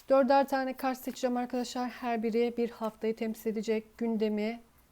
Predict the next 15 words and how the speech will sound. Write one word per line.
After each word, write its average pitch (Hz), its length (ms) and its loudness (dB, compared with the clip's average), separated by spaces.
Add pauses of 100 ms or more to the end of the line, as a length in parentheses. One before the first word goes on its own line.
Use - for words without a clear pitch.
(120)
aşk - 340 -8
durumu, 220 400 0
aşk - 280 -6
hayatı 208 480 -2
ve 220 360 -4
eylemleri 196 580 -2
şeklinde. 190 720 -4 (1080)
Birinci 262 320 2
hafta, 240 600 0 (800)
ikinci 208 380 -6
hafta, 214 560 -4 (1080)
üç - 460 -10 (760)
ve 202 240 -2 (320)
dört. 185 600 -10 (2000)
Aşk 254 260 -2